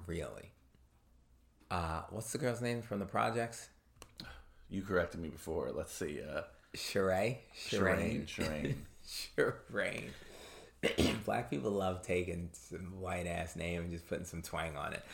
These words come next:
Speaker 1: I bet your name originally was Shireen. It just wound up being Sherane.
Speaker 2: <laughs>
Speaker 1: Um, hers is, is a little bit, would have been interesting, you know?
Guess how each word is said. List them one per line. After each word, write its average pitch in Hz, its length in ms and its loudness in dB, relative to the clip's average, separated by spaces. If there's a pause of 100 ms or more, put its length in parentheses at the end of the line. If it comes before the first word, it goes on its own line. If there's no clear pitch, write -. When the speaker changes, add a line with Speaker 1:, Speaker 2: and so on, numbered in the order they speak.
(120)
Speaker 1:
I 107 60 0
bet 135 240 4
your 120 100 6
name 98 240 4
originally 87 380 0
was 82 240 0
Shireen. 78 600 -2
It - 140 -6
just - 160 -6
wound 82 300 0
up - 140 -2
being 80 180 -4
Sherane. 73 340 -6
Speaker 2:
<laughs> - 80 -16 (520)
Speaker 1:
Um, 104 440 8 (1080)
hers 180 420 6
is, 175 140 -2 (140)
is - 180 -4 (180)
a - 40 2
little 139 160 10
bit, - 340 4 (300)
would 127 120 10
have 123 100 6
been 123 120 6
interesting, 147 680 2 (300)
you 113 140 6
know? 107 320 6